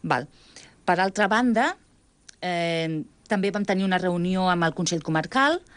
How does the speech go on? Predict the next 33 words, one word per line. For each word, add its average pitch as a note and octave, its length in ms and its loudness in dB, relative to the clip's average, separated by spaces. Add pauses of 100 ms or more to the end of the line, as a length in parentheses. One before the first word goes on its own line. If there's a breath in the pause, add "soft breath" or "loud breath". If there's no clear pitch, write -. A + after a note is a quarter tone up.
el E3+ 140 -2
qual F3 180 0
ens F3 180 -2
ha F3 80 0
ofert F3 480 -2
una E3+ 200 -2
sèrie D#3+ 340 0
d'activitats D3+ 1080 0
a D#3 60 0
fer, B3+ 340 2 (260)
les D3+ 180 -4
quals, D3+ 280 -2
doncs, E3+ 200 -4
bueno, C3+ 300 -4
una E3+ 180 0
d'elles F#3+ 380 2
és, G3 260 2 (220 loud breath)
hem F#3 120 -4
demanat, F3+ 460 0
doncs, G3 220 -2
de E3 100 -2
fer E3+ 300 2
una F3 320 0
caminada F#3+ 560 2
pel F3 160 -2
municipi G3 560 0
per F#3+ 200 -2
detectar, D#3 540 -2 (540 loud breath)
eh, D3+ 480 2
segons E3+ 480 0
quins G3 280 0
punts F3 280 -2
febles G#3 640 0